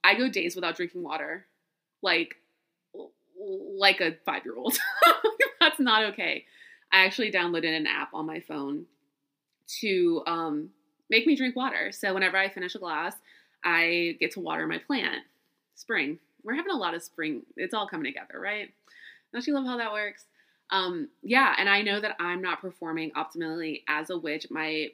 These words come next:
my magic is gonna be lackluster if I'm feeling lackluster. And that's how I feel without water. And it's <laughs> something I've really been working on. So whatever we need to prepare to go into the spring period where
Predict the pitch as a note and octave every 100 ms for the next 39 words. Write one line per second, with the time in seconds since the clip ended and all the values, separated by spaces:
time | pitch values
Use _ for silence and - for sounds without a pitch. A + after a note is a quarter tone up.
0 | _ E3+ E3+ E3 E3 F3 F3+ E3+ E3 F3
1 | D#3+ D#3+ F3 - G#3 G3 - F3 F3 E3+
2 | E3 D#3+ D3 D3 - - - - F#3 F#3+
3 | F#3+ A#3+ A3+ G3 F3+ E3 - C#3+ - -
4 | - _ F3+ F3+ F3 F#3+ F4 - F#4+ -
5 | - - D4 C#4+ C4 G3 F#3+ E3+ B2 -
6 | - - - - - - B3 A#3+ A3 -
7 | _ _ - A#3+ A#3+ A3 A3+ C4+ C#4+ A3+
8 | A3 G#3 G3 - F#3+ G3+ F3+ F3+ F3 E3
9 | - E3 - E3 D#3+ E3+ D#3+ E3 E3+ E3+